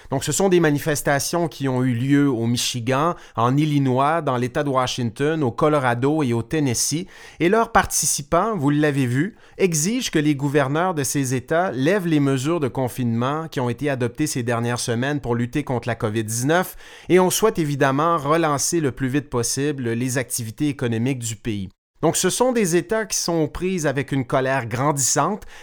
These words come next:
à l'égard de mesures semblables finalement à celles qui ont été adoptées au Canada et au Québec et des mesures qui ne suscitent pas le même genre de controverse dans les sociétés que je viens de nommer.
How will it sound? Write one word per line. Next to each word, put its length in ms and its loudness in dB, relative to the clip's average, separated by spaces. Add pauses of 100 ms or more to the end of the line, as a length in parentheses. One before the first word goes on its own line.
à 120 0
l'égard 340 2
de 80 6
mesures 460 0
semblables 840 0
finalement 480 -2
à 120 -2
celles 380 -2
qui 120 -4
ont 80 0
été 240 -4
adoptées 600 -2 (280)
au 100 0
Canada 500 2
et 140 2
au 120 0
Québec 600 -2
et 220 0
des 120 -2
mesures 340 0
qui 100 -2
ne 100 2
suscitent 640 -2
pas 180 0
le 160 0
même 240 0
genre 220 0
de 100 -2
controverse 800 -4
dans 220 -2
les 100 -4
sociétés 420 -6
que 120 -4
je 100 -6
viens 160 0
de 60 2
nommer. 360 0